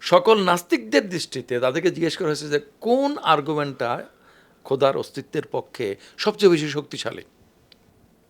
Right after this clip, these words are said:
হ্যাঁ, তারা সবাই বলছে যে this is the ontological argument। So, আমরা যদি বলি যে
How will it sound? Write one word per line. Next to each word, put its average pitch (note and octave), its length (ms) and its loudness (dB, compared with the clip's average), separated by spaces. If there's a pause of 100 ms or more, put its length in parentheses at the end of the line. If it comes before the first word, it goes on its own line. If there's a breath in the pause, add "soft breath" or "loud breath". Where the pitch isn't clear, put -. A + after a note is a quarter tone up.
(760)
হ্যাঁ, G3 240 -4 (400 soft breath)
তারা B2+ 180 0
সবাই F3 320 -2
বলছে D#3+ 280 -6
যে A3 220 -4
this B2+ 220 -12
is A#2+ 160 -10
the A#2 140 0
ontological F#2+ 500 -12
argument। - 540 -20 (1500 soft breath)
So, G3+ 380 10 (380 loud breath)
আমরা E3 200 2
যদি F#3 200 -4
বলি F#3+ 200 0
যে G3 180 0